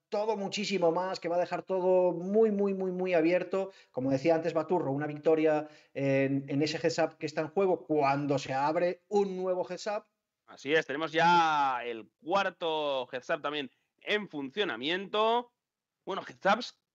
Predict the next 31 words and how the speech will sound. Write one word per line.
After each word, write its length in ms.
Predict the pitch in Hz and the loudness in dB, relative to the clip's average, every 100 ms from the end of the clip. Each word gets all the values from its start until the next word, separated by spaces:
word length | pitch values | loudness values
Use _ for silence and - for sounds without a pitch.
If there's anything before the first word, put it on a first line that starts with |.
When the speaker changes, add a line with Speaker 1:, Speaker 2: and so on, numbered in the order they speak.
| - | -4
Speaker 2:
claves, 480 | 185 196 147 123 - | 2 2 2 -2 -6
¿eh? 180 | 196 196 | -8 -6
Claves 560 | 170 185 196 220 220 | 0 0 2 -2 -6
para 720 | - 180 185 196 190 175 170 | -6 -2 0 0 0 2 0
el 200 | 160 180 | 0 -4
desarrollo 760 | 180 160 139 139 151 160 180 185 | -4 -4 -4 -4 -6 -4 -4 -4
de 280 | 160 143 139 | -2 -2 -2
esta 200 | 143 165 | -2 -2
semifinal, 600 | 165 151 123 131 147 143 | -2 -6 -6 -4 0 0
Galis. 500 | 135 147 123 107 - _ _ | 2 0 0 -10 -16 _ _
Speaker 1:
Sí, 140 | - 254 | -8 -2
es 200 | 202 175 | 0 0
que, 280 | 165 147 143 | 0 0 -2
de 220 | 135 139 | -4 -6
hecho, 200 | 147 208 | -4 -6
puede 160 | 202 156 | -4 -4
estar 180 | 139 135 | -2 -6
aquí, 460 | - 139 131 127 | -4 -4 -4 -4
puede 180 | 127 135 | -4 -4
estar 160 | 135 131 | -2 -4
aquí 160 | 139 | -4
to-, 280 | 127 127 123 | 0 0 0
todo 360 | - 139 131 127 | 0 2 4 4
el 100 | 123 | 2
pescado 300 | 135 - 139 | 0 2 4
vendido, 420 | 127 247 359 135 | 4 4 2 2
¿eh? 140 | 139 165 | 4 4
Y 60 | 143 | 2
que 100 | 135 | -2
no 80 | |
se, 160 | 139 139 | -4 -6